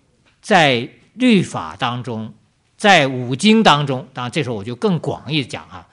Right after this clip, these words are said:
就不只是十诫那个地方，是吧？十诫那个地方了，是吧？其实在圣经，就刚才我们也念过了，是吧？耶-，这个上帝已经告诉以色列人，实际上什么？以色列呀，你要听，对不对？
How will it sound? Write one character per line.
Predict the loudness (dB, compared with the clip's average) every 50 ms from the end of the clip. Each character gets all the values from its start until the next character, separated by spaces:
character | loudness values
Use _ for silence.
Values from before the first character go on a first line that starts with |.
| _ _ _ _ _
就 | -16 -16
不 | -14 _ -10 -10
只 | -10 -10 -12 -14
是 | -12 -12
十 | -12 -10 -8 -6
诫 | -2 0 2 2
那 | 2 0
个 | -2
地 | -6 -8
方， | -10 -12 -14
是 | -16 -16
吧？ | -16 -16 -18 _ _ _ _ _ _ _ _ -14
十 | -8 -6 -4 0
诫 | 2 2 2
那 | 2 2
个 | -2
地 | -8 -10
方 | -14 -16 -18 -20
了， | -20 -20
是 | -18
吧？ | -20 -20 _ _ _ _ -8
其 | -8
实 | -6
在 | -4 -2 -2 -2 -4 -6 -10 _ _
圣 | _ -10 -6 -4 -2
经， | -2 -2
就 | -4 -4
刚 | -2 0 4
才 | 4 4
我 | 4
们 | 4 0
也 | -2 0
念 | 0 0 0 0
过 | -4 -10
了， | -14 -14
是 | -12 -10
吧？ | -8 -10 -10 -12 _ _ _ _ _ _ _ _ _ _ _ _ _ _ _ _ _ _ _ _ _ _ _ _ _ _ _ _
耶-， | -8 -6 -4 -2 -2 -2
这 | -4 -4 -6 -4 -2
个 | 0 0
上 | 2 4 4 4 4
帝 | 2 0
已 | -2 -4
经 | -4 -6 0
告 | 4 6 8 8 8
诉 | 6 2
以 | -2 -6 -8
色 | -8 -6 -4
列 | -4 -4 -6
人， | -6 -10
实 | -12 -10
际 | -8
上 | -8 -8 -8
什 | -10 -12
么？ | -12 -12 -14 -16 _ _ _ _ _ _ _ _
以 | -4 -2 2
色 | 6 6 8
列 | 8 10 10 10
呀， | 10 10 10 10 8 6 4 0 -4 -10 _ _ _ _ _ _ _ _ -12
你 | -6 0
要 | 2 2 2 2
听， | 0 -2 -6 -6 -6 -8 -10 -16 _ _ _ _ _ _ _ _ _ _ _ _ _
对 | -10 -8 -6
不 | -6
对？ | -6 -8